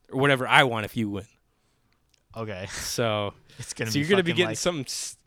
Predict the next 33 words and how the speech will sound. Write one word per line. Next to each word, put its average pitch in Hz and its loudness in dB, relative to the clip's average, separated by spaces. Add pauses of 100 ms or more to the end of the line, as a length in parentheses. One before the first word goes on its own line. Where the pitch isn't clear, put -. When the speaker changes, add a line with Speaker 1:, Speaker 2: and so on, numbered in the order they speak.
Speaker 1:
you're 143 0
gonna 180 0
be 196 0
getting 175 0
something 143 -4
stiff - -4
if - -20
I, 104 -2
if 110 -8
I 107 -2
lose. 104 -8 (420)
Speaker 2:
Okay, 165 -8 (220)
fair 147 -6
enough. 202 -8 (520)
Speaker 1:
S-, - -2
real 123 6
stiff. - -8
Speaker 2:
Right 113 -10
on. 143 -8
Play 165 2
with 180 0
us 185 0
at 180 -6
home. 175 0
See - -2
if 139 -4
you 151 -8
can, 147 -4
uh, 131 0
see 139 -8
if 139 -12
you 135 -10
Speaker 1:
Yeah. 127 2